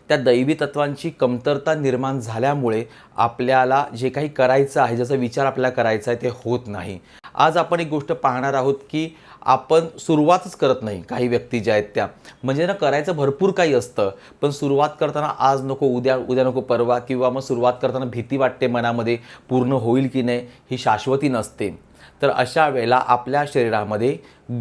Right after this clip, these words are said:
गणेश तत्वाची कमतरता असते. खरं पाहता हा विषय जो आहे, हा माझ्या गुरूंनी मला शिकवलेला होता आणि ते याच्यावर खूप प्रॅक्टिस करायचे आणि माझ्याकडून पण त्यांनी ही प्रॅक्टिस करून घेतलेली होती.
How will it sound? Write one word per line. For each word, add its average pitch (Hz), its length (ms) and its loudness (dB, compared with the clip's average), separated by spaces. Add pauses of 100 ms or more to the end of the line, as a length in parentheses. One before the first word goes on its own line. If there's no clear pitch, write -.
गणेश 143 360 2
तत्वाची 120 480 0
कमतरता 98 480 -4
असते. 85 300 -8 (420)
खरं 127 200 4
पाहता 135 380 0 (300)
हा 131 120 0
विषय 127 420 0
जो 139 140 -2
आहे, 131 220 0
हा 127 260 -2
माझ्या 123 300 -2
गुरूंनी 131 460 -2
मला 123 320 -2 (140)
शिकवलेला 113 480 -6
होता 110 400 -2 (380)
आणि 110 340 -4
ते 131 60 2
याच्यावर 123 300 0
खूप 147 160 -6
प्रॅक्टिस 131 440 -2
करायचे 113 560 0
आणि 110 220 -2
माझ्याकडून 127 520 0
पण 139 60 -4
त्यांनी 139 200 -2
ही 135 120 -6
प्रॅक्टिस 120 380 -4
करून 120 260 -4
घेतलेली 107 320 -4
होती. 98 320 -6